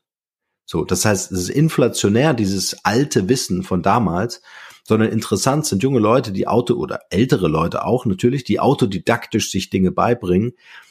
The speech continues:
äh, und auf einem ganz bestimmten Gebiet eine ganz bestimmte Expertise vorweisen können.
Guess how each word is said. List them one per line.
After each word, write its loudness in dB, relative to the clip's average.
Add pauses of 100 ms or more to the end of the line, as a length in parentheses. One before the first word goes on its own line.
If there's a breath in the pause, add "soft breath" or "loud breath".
(120 loud breath)
äh, 2
und 0
auf 0
einem 2
ganz 0
bestimmten -4
Gebiet 0
eine 4
ganz 0
bestimmte -2
Expertise -2
vorweisen -6
können. -16